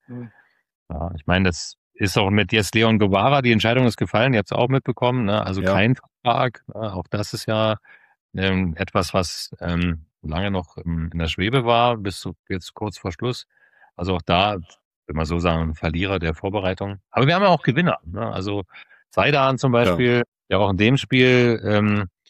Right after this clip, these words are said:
Speaker 2: gezeigt hat, mit dem ist zu rechnen. Und da hat
Speaker 1: Mhm.
Speaker 2: Pele ja auch einen sehr krassen Satz gesagt. Habt ihr den ge-, äh, ach so, ihr habt das Interview gar nicht gesehen.
Speaker 1: Ja.
Speaker 3: Nee.
Speaker 2: Er hat einen sehr krassen Satz in dem Interview gesagt. Er hat gesagt, wenn der Junge besser ausgebildet worden wäre, wäre der noch weiter.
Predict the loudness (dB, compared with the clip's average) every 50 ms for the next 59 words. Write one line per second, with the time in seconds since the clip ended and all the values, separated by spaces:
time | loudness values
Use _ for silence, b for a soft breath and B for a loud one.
0 | B B B B B B _ -4 -2 0 2 2 2 2 2 0 0 0 0 -4
1 | -10 -16 -18 _ _ _ _ _ -2 -2 0 4 4 4 4 2 0 0 0 0
2 | 2 2 0 0 0 0 2 0 0 -2 -6 _ _ _ -6 -2 0 2 2 2
3 | 2 2 0 0 2 2 2 2 2 2 2 0 0 -2 -4 -2 0 0 0 0
4 | 0 -2 -4 -4 -2 -2 -4 -4 -4 -6 -6 -4 -2 -2 -2 -4 -6 -6 -6 -4
5 | -4 -4 -4 -4 -4 -4 -4 -2 -2 0 2 2 2 2 2 0 -2 -2 0 0
6 | 2 2 2 2 0 0 0 0 0 0 2 0 0 -2 B B B B B B
7 | B B -8 -4 -2 -2 -2 0 0 0 -2 -2 _ _ _ -4 -2 -2 -2 0
8 | -2 -2 0 0 0 0 0 0 0 -2 -2 0 0 -2 -2 -2 -2 -2 -2 -2
9 | -2 -2 -2 -4 -2 -2 -2 0 0 0 0 0 -2 -2 -4 _ _ _ _ -4
10 | -2 2 2 2 4 2 2 2 0 0 0 0 -2 -2 -2 -2 -4 -2 -2 -2
11 | 0 0 0 0 -2 0 0 2 2 2 0 2 0 0 0 0 -2 -2 -2 -2
12 | -4 -6 _ _ _ _ -6 -4 -2 -2 0 0 0 0 0 -2 -2 -2 -4 -4
13 | -4 -6 -8 -10 -10 -12